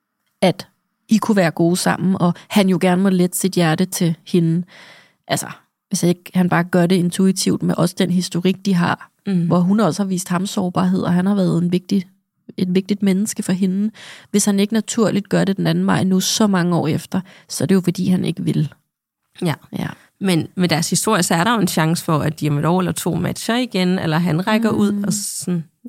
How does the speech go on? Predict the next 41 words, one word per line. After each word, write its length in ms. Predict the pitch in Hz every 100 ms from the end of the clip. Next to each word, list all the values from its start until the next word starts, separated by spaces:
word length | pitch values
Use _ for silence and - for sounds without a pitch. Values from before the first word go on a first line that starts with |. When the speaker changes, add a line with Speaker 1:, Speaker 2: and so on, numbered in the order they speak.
| -
Speaker 1:
Breadcrumbing. 580 | 196 226 202 294 180 151
Speaker 2:
Det 40 | 185
vi-, 40 | 254
ja. 220 | - -
Speaker 1:
Det 100 | 196
siger 160 | 202 254
hun 80 | 254
jo 40 |
Speaker 2:
Eller 100 | 196
Speaker 1:
selv. 120 | 202
Speaker 2:
jeg 100 | 202
s-, 520 | - - - - - -
tror 200 | - 160
på, 160 | -
at 60 | 160
på 60 | 160
et 20 |
eller 100 | 220
andet 140 | 175
tidspunkt 380 | 170 160 151 -
skal 140 | - 175
han 100 | -
nok 200 | 190 196
række 180 | 185
ud 60 | 64
igen. 300 | 53 - 180 _ _ _ _ -
Speaker 1:
Ja. 60 | 185
Speaker 2:
Og 80 |
så 100 | 165
er 60 | 190
det, 120 | 175
hun 140 | 175 175
så 240 | - 131 156 175
virkelig 300 | 165 160 156
skal 180 | -
op 80 | -
med 80 | -
sig 120 | - -
selv. 180 | - - _
Okay. 300 | - 170 190
Speaker 1:
Ja. 180 | 214 202